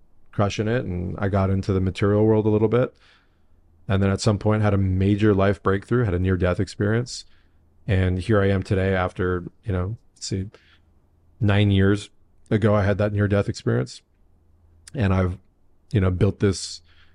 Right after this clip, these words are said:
um, this whole, like, movement. And I'm not trying to be the most famous person in the world. I don't do any weird stuff on social media. I was never a social media guy.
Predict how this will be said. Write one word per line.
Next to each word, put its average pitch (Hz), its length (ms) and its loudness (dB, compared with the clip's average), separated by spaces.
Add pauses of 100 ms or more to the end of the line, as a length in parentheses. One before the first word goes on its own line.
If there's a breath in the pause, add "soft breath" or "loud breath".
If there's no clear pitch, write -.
(380 soft breath)
um, 90 540 0 (500)
this 107 180 -2
whole, 101 360 2
like, 92 220 -2 (280)
movement. 123 540 0 (640)
And 92 720 -2
I'm 101 100 0
not 98 180 2
trying 101 340 0
to 95 300 0 (280)
be 110 80 2
the 98 80 2
most 95 200 0
famous 95 300 -4
person 95 380 -4
in 90 80 -4
the 87 60 -2
world. 98 360 0
I 98 80 0
don't 90 200 -2
do 92 160 -2
any 92 200 0 (720 loud breath)
weird 98 280 2
stuff - 380 0
on 90 260 -2
social 95 380 -2
media. 98 480 2
I 92 40 2
was 95 140 -2
never 101 200 0
a 87 60 0
social 95 300 -2
media 98 280 0
guy. 98 340 0